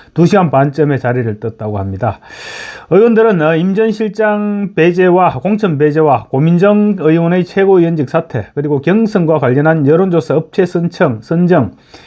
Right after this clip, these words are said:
현역 의원 하위 평가 자료 공개, 뭐, 그동안 지금까지의 불공정했던 경선 과정, 이런 과-, 이런 부분들을 일일이 거론하면서 의견을 쏟아냈습니다. 그런데 이 대표는 끝내 이렇다 할 반응을 보이지 않았습니다.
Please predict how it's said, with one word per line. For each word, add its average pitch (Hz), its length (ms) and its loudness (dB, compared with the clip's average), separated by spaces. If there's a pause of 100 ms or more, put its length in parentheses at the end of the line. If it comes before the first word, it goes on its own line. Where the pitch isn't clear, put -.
(140)
현역 196 360 4
의원 185 200 2
하위 180 280 2
평가 180 280 -2
자료 127 240 2
공개, 165 360 0 (100)
뭐, 110 160 -6
그동안 175 400 0
지금까지의 175 640 2
불공정했던 180 840 0
경선 170 380 0
과정, 131 380 0 (300)
이런 208 220 4
과-, 180 140 2
이런 190 480 2
부분들을 165 520 0
일일이 196 360 2
거론하면서 156 760 0 (920)
의견을 151 400 2
쏟아냈습니다. 131 800 -2
그런데 147 240 -2
이 131 120 0
대표는 143 440 0
끝내 185 360 0
이렇다 165 360 0
할 151 160 2
반응을 135 440 0
보이지 131 280 0
않았습니다. 110 640 -4